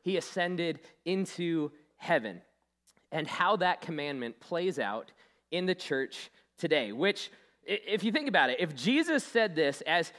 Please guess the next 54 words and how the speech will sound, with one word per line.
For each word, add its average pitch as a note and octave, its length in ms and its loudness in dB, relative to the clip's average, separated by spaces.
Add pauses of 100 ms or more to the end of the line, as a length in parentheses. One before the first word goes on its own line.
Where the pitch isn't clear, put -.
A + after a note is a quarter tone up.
his D3+ 240 0
last F#3 460 4
commandment, C#3 520 -2
his G#3+ 280 4
final B3 600 2
words, F#3 680 4 (260)
uh, E3 300 8
as G3 260 4
he A3 80 0
was F#3+ 220 2
ascending A#3+ 580 0
into A3 160 2
heaven, F3+ 280 0
his D#3+ 200 -2
last G3 460 2
words G#3 360 4
while F3 220 4
he E3+ 140 -2
was D3+ 160 -2
here A#3+ 440 2 (240)
on G#3+ 220 2
this G3+ 320 4
earth, A3 420 4
if E3 140 -2
Jesus B3+ 460 -2
thought G3 260 4
this G3 180 2
was F#3+ 160 -2
important G#3 480 2
enough F#3+ 280 0
to E3 100 -10
say G3+ 280 -4
it D3 200 -2
then, A#2+ 420 -4 (1200)
I E3 80 0
mean, F3+ 160 0
he G#3+ 140 -2
could B3 160 0
have E3 120 -2
told F3 220 -2
his C3 140 -6
disciples D3+ 520 -2
to C#3 80 -6
do A#2+ 220 -4
anything D#3+ 480 -4
and A2+ 120 -8
they E3 120 0
would E3 220 0
have A#2+ 140 -6
done D3 200 -4
it, A2 160 -8
but A#2+ 140 -4
he G#3 400 -6
chose C#3 800 -4